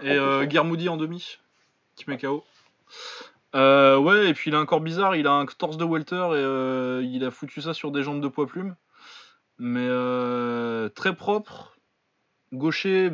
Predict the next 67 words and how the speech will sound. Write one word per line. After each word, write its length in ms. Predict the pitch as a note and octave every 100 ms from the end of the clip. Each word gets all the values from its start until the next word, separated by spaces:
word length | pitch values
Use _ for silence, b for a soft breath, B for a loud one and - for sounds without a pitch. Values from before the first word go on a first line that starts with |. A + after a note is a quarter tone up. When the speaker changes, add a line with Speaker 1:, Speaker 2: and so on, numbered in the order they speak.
| B2+
Speaker 1:
très 200 | - E3+
joli 160 | F3 F3
petit 200 | - E3
middle, 340 | D#3 F3+ F#3
et 60 | C#3+
puis 120 | B2+
surtout, 280 | - - A#3+
euh, 1120 | F#3+ E3 D3+ D3 C#3+ C#3 C#3 C#3 C3+ C3+ C3 C3+
la 120 | D3+
façon 240 | F3+ - F#3
dont 120 | E3+
il 180 | - D#3
est 80 | C#3+
taillé, 220 | D3+ G#3+
en 100 | G3
fait, 260 | - G#3 E3+
euh, 200 | D#3 C#3
avec 140 | C3
ses 120 | D3
jambes 180 | C#3 D3
toutes 160 | D#3+ D#3
courtes, 280 | G#3+ G#3
là, 100 | E3+
euh, 260 | D#3 C#3+ C3+
avec 140 | C3+ D3
un 60 |
torse 220 | C3+ D3
très 160 | - D#3+
long, 140 | F#3+ A#3 B B B
ça 200 | - D#3
fait 180 | C#3+ G#3
que 140 | - C#3+
quand 160 | G3+
tu 100 | G3
casses 180 | G#3 G#3
la 60 | G3+
distance 360 | F#3+ - G#3
et 60 | D#3
que 40 |
toi, 160 | - G3+
t'as 120 | G3+
distance 320 | E3 - E3
de 100 | D3+
kick, 160 | D3+ A3
bah, 120 | E3
lui 100 | D3+
aussi, 240 | F3 - F#3
en 80 |
fait. 300 | D3 A#2+ - _ _ _ _ _ _ _ -
Speaker 2:
Bah 300 | F#2+ F2+ F#2
ouais, 80 | F#2+ -
il 60 | F#2+
peut, 160 | F#2 F2
il 80 |
peut 100 | G2
quand 140 | G#2 A#2+
même 100 | A#2
envoyer 340 | G#2 G2 G2
sa 100 | G2
jambe 180 | F#2+ F#2+
arrière 180 | F#2+ F#2
tout 100 | C3+
le 60 |
temps, 140 | C#3 A#2
en 100 | D3+
Speaker 1:
Ouais, 60 |
Speaker 2:
fait. 80 | C#3+